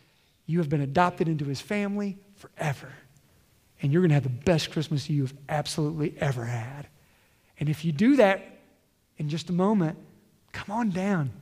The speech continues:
partake of this Lord's Supper, and celebrate your new life in him. Let's pray as we bow together.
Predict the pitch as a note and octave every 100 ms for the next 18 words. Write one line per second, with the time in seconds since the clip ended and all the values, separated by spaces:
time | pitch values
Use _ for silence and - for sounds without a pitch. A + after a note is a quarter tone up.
0 | - _ _ _ _ - C#3 - F#3+ F#3+
1 | E3 E3+ - D#3+ C#3+ - D3 C#3 A2+ -
2 | _ _ _ _ - B2+ - F#3 E3+ C#3+
3 | D3+ F3 C#3+ C#3 C#3 C3 B2+ A#2 - B2+
4 | C3 C#3+ C3+ - _ _ _ - - -
5 | - - D3+ - - D3 C#3 - - -
6 | - - C#3 D3 C#3 B2+ C3 B2